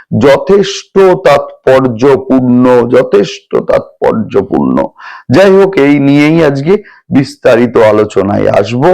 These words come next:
বিস্তারিত আলোচনায় আসার আগে সকলকেই অনুরোধ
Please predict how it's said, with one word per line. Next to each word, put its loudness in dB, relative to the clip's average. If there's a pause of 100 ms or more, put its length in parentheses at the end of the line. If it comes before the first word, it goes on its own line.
(460)
বিস্তারিত -2 (140)
আলোচনায় -2
আসার -2
আগে 2 (400)
সকলকেই 0
অনুরোধ 0